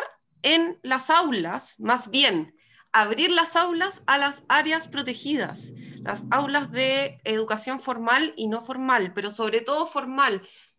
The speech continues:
Eh, yo creo que, mm, em, desde nuestro país, si conectamos en el sistema educativo, eh, opciones de salidas a terreno,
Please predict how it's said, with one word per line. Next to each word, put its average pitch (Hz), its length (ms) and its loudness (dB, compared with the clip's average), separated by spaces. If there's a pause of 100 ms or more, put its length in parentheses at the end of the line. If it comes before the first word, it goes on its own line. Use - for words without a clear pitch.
(180)
Eh, 202 560 -2
yo 240 180 -2
creo 269 300 2
que, 240 500 2
mm, 214 540 -6 (320)
em, 202 680 -4
desde 294 420 0
nuestro 294 320 -4
país, 262 640 -2 (280)
si - 220 -14
conectamos 214 1120 -2 (280)
en 196 200 -6
el 196 80 -8
sistema 254 520 -4
educativo, 220 840 -4 (340)
eh, 196 120 -4
opciones 233 640 -2
de 196 80 -8
salidas 220 640 -4
a 214 120 -6
terreno, 202 720 -2